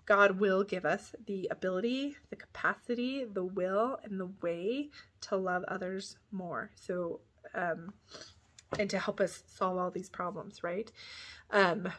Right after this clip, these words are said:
I love how he talks about man discovering fire for the second time with this love of God, um, and his love for us combining together to create this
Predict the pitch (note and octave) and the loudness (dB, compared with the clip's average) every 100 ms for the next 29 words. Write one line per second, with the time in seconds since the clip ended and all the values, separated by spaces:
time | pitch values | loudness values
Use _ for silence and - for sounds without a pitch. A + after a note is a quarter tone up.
0 | - - - - G#3 G3 G3 F#3+ F#3+ G3+ | -12 -18 -14 2 4 8 10 12 10 6
1 | - F3+ - G3 - - - F#3+ D#3+ D3 | 4 2 2 -4 0 0 0 0 2 2
2 | - _ _ G3 F3 E3+ F3 F3 F3+ F#3 | 0 _ _ -4 -2 -2 -6 -2 0 0
3 | E3+ E3+ C#3+ D#3+ F#3 - G3 - F3 - | -2 -2 0 0 -2 -4 -8 -8 -8 -8
4 | - F3+ F#3+ G#3+ - - - - E3+ E3 | -8 -6 -6 -8 -16 -20 -20 -2 0 0
5 | - - F3+ - F#3 F#3 F3+ F#3+ - F3+ | -2 -6 -6 -2 2 2 2 -2 2 4
6 | F3 F3 F3 - _ _ _ - F#3 E3+ | 6 4 0 -10 _ _ _ -8 -4 -2
7 | D#3+ E3 F3+ G#3 G#3 G3+ G3 F#3 G3 F#3 | -4 -6 -4 -4 2 0 2 2 4 2
8 | F#3+ - - - - - - G#3 A3 A3+ | -2 -12 -20 -20 -20 -18 -6 4 6 6
9 | G3+ - G3+ G3 F#3 F#3 F#3 - - B3+ | 2 2 4 6 4 4 0 -6 2 2
10 | - A3 - | 2 -6 -8